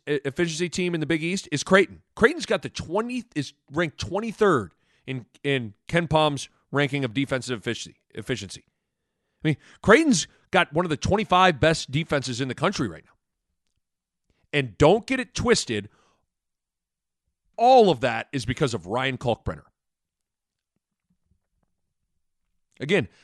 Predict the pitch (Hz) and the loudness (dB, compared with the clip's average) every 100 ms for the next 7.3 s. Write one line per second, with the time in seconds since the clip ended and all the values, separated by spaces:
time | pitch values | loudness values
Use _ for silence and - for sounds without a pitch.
0 | _ 156 208 220 202 202 170 196 196 160 | _ 0 0 0 -2 -2 -4 -4 -4 -6
1 | 175 131 180 170 175 196 208 - _ _ | -10 -10 -10 -10 -12 -14 -14 -18 _ _
2 | - 185 185 147 - - 185 196 - 180 | -6 -6 -4 -8 -8 -8 -6 -4 0 0
3 | 151 139 - - 143 139 143 143 - 123 | 0 -2 -10 -6 -4 -2 0 0 -2 -6
4 | 110 139 135 113 110 120 - 143 123 101 | -4 -6 -6 -12 -10 -8 -4 -4 0 -2
5 | 95 - - 131 117 107 131 139 - 139 | -4 -12 -4 -2 -2 -2 0 0 0 2
6 | 131 107 90 - - _ _ _ _ _ | 2 2 -2 -12 -20 _ _ _ _ _
7 | - 123 107 | -4 -2 -2